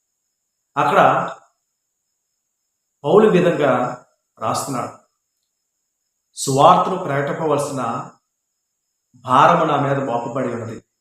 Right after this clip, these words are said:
అయ్యో, సువార్తను ప్రకటింపకపోయిన యెడల నాకు శ్రమ" అని. ఇది లోపల నుండి వస్తున్నటువంటి పిలుపు. ఎన్నో సందర్భాల్లో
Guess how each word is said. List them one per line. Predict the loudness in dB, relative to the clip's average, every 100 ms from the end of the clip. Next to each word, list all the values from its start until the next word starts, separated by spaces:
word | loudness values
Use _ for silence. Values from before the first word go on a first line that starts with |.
| -10
అయ్యో, | -2 2 2 -2 -8 -16 _ _ _
సువార్తను | -6 2 4 4 2 -2 -6
ప్రకటింపకపోయిన | -6 -6 -6 -6 -6 -6 -6 -4
యెడల | -4 -4 -4 -4 -6 -10 -16 _ _ _ _ _ _ _
నాకు | -18
శ్రమ" | -12 -8 -6 -6 -8 -14 _ _ _ _ _ _ _ _
అని. | -12 -12 -14 _ _ _ _ _ _ _ _ _ _ _ _ _ _ _ _ _ _ -10
ఇది | -4
లోపల | 0 2 2 4 2
నుండి | 2 0
వస్తున్నటువంటి | -2 -4 -4 -4 -4 -6
పిలుపు. | -10 -14 -20 _ _ _ _ _ _ _ _ _ _ _ _ _ _ _ _ _ _ _ _ _
ఎన్నో | -8 0 4 4
సందర్భాల్లో | 2 0 2 2 2 2 -2 -4 -10